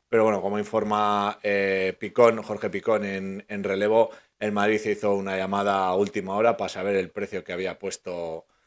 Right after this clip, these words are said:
el Arsenal por el jugador y si, eh, había bajado, eh, un poco el,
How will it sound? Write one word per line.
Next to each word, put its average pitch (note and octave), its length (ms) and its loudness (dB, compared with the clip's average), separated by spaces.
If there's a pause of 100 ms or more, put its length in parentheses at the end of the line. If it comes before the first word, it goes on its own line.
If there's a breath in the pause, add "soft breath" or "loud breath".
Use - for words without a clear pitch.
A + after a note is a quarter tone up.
(320)
el A2 160 2
Arsenal G#2 420 0
por G2+ 160 0
el G2 80 2
jugador G#2 600 4
y G2 120 -10
si, A2 380 -8
eh, D#2+ 600 -8
había F#2 300 -4
bajado, F2+ 600 -4
eh, F2+ 160 -8
un E2+ 100 -14
poco F#2 360 -4
el, E2 420 -10